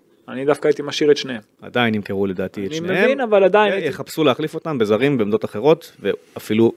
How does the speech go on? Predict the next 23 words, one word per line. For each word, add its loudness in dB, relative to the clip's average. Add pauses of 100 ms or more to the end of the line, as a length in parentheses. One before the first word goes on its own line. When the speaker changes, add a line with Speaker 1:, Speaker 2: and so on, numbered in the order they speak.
(120)
Speaker 2:
טובים -2
יותר, 4 (140)
זאת -12
תהיה -2
השאיפה. -4 (1080)
אה, 8
כנף 2
שמאל, 6
אמרנו, 4
היא 2
תהיה 0
מיועדת 0
לעמדה -2
של -4
זר. 2 (440)
אתם -8
מבינים, 0
ז'רלדש 0
הלך, -2
יגיע -2
מגן -2
ימני -2
זר, 2